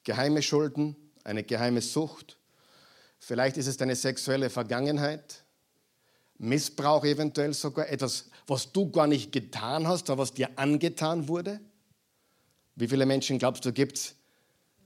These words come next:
an denen sich sexuell vergangen wurde und die deswegen glauben, „Ich bin Dreck. Ich bin Dreck.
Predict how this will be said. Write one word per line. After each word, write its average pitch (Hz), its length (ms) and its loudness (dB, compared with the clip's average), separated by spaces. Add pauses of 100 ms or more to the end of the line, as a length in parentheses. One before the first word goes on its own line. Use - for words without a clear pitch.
(480)
an 120 120 0
denen 131 260 4
sich 127 180 -2
sexuell 131 440 0
vergangen 120 500 0
wurde 113 340 0
und 117 180 -6
die 113 140 0
deswegen 127 600 4
glauben, 110 540 0 (100)
„Ich 107 140 -8
bin 98 180 -4
Dreck. 95 400 -8 (1300)
Ich 170 160 4
bin 139 220 6
Dreck. 110 420 -4